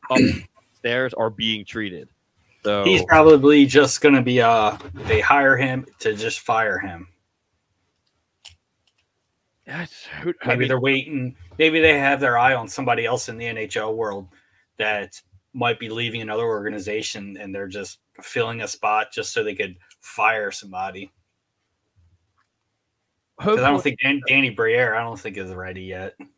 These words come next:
Speaker 2: I don't, and, and I've said that before. I don't, th-, uh, but that doesn't, that doesn't move the needle enough for me. The, I don't think, uh, until you get rid of the people up top, uh, Dave Scott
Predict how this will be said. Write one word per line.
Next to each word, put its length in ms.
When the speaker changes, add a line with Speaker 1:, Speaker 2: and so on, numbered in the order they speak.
Speaker 2:
I 140
don't, 140
and, 220
and 240
I've 220
said 240
that 160
before. 400
I 100
don't, 180
th-, 300
uh, 100
but 220
that 200
doesn't, 440
that 140
doesn't 220
move 220
the 100
needle 280
enough 220
for 100
me. 340
The, 320
I 60
don't 160
think, 160
uh, 40
until 320
you 140
get 240
rid 160
of 100
the 60
people 320
up 160
top, 320
uh, 300
Dave 200
Scott 340